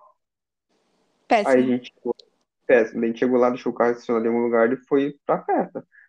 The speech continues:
Speaker 2: Aí quando a gente chegou na prainha de verdade, tinha um, tipo, alguns amigos meus lá. E a gente foi, foi indo juntando, a gente tava levando cerveja, tomando cerveja, a gente tava tomando cerveja e tava tranquilo tomando cerveja, tomando cerveja.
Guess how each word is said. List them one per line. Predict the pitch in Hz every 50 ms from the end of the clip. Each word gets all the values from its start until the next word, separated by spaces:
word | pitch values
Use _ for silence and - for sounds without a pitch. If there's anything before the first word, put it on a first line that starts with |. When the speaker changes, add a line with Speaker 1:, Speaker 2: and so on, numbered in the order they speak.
| _
Speaker 2:
Aí | - 143 147
quando | 143 160 202 247
a | 262
gente | 254
chegou | - 127 120 135 131
na | 120 113
prainha | 110 - - 107 110 117 120 113
de | 117 110
verdade, | 110 98 107 135 170 190 151 117 113
tinha | - - 143
um, | 143 143 143 139 131 127 127 127 120 117 113 110 - - _ _ _ _ _
tipo, | - - - - 135 117 - - - _ _ _ _ _ _ _ _ _ _ _ _ _ _ _ _ _ _ _ -
alguns | 127 120 113 110 113 147 185 190 170 131
amigos | 120 113 113 110 110 - 110 - - - - - - - _ _ _ _ _ _ -
meus | 135 131 123 117 - - - -
lá. | 113 110 - - - _ _ _ _ _ _ _ _ _ _ _ _ _ _ _ _ _ -
E | -
a | 220
gente | 185 175 175 175
foi, | - - 156 156 160 160 165 165 170 170 175 180 175 - -
foi | - 165 160
indo | 160 165 160
juntando, | 165 165 170 175 190 240 233 196
a | 156
gente | 147 147
tava | - 139 135
levando | 135 135 127 135 139 -
cerveja, | - 135 120 127 127 127 -
tomando | 135 131 131 -
cerveja, | - 160 160 180 214
a | 269
gente | 269 269 254
tava | - 220 226
tomando | - 254 190 214 -
cerveja | - 226 190 196 208 220 226 247
e | 220
tava | - - 196 208 208
tranquilo | - 214 220 - - 208 -
tomando | 202 180 180 180 180
cerveja, | 202 190 165 160 165 175
tomando | - 180 185 185 -
cerveja. | - 208 180 131 110 -